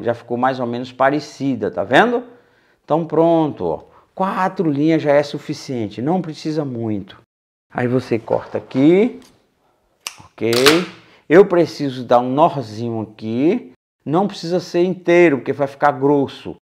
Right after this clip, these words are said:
Você pega uma dessas pontas aqui, ok?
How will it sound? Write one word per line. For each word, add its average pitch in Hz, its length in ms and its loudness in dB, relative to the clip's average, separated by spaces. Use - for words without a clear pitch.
Você 104 200 -4
pega 107 400 0
uma 135 480 -4
dessas 107 480 -6
pontas 98 560 -10
aqui, 101 800 -6
ok? 98 720 -10